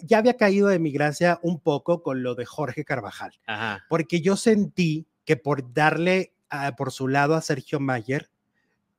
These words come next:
Speaker 1: eh,
Speaker 2: Esta
Speaker 1: los comentarios hacia Jorge fueron muy despectivos,
Speaker 2: Ujú.
Speaker 1: ¿no?
Speaker 2: Sí.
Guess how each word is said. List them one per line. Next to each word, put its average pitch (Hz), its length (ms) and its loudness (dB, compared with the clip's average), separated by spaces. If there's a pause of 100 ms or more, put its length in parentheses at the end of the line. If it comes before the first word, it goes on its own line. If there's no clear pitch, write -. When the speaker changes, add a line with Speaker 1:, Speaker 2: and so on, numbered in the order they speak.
(380)
Speaker 1:
eh, 139 480 0
Speaker 2:
Esta 139 160 -2
Speaker 1:
los 156 200 2
comentarios 160 540 2
hacia 160 260 0
Jorge 151 260 -4
fueron 143 240 -4
muy 135 140 -4
despectivos, 139 840 -4
Speaker 2:
Ujú. 135 220 -6
Speaker 1:
¿no? 190 300 0 (160)
Speaker 2:
Sí. 131 300 -14